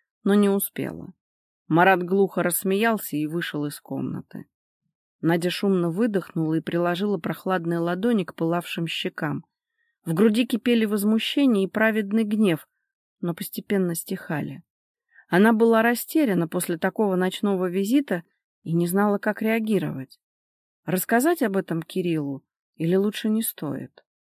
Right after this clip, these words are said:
Ничего же не произошло страшного, только ужасно стыдно.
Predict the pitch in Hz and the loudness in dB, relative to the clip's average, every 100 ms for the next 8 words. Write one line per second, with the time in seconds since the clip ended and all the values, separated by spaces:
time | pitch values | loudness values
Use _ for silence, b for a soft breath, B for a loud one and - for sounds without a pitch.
0 | _ - 156 - 170 226 247 208 190 185 | _ -4 -4 -2 0 2 4 2 2 0
1 | 185 196 - 285 277 202 180 156 - 147 | 2 0 0 -2 0 2 2 0 -4 -8
2 | 151 _ _ _ _ _ 156 - 180 175 | -8 _ _ _ _ _ -12 -8 -6 -6
3 | 170 - 180 - - 156 120 - - | -6 -4 -4 -6 -4 -6 -6 -10 -12